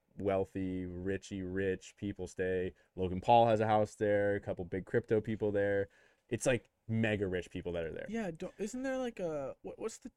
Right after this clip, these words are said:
Speaker 2: isn't there, like, a big tax, like,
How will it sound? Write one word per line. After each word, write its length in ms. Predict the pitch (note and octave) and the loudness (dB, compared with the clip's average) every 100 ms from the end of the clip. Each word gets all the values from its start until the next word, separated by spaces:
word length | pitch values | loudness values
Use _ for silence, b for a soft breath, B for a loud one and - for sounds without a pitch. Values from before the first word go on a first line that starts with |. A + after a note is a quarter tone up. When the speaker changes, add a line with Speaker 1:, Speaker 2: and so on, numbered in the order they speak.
| _ - | _ -18
Speaker 2:
isn't 160 | G3 | -14
there, 160 | C4+ C#4+ | -10 -10
like, 140 | B3+ | -10
a 40 | D#3+ | -12
big 340 | - D#3 D#3 D3 _ _ | -8 -8 -6 -10 _ _
tax, 680 | - C#3+ D3 F3+ - - - _ | -18 -12 -10 -12 -16 -20 -20 _
like, 140 | F#3 | -16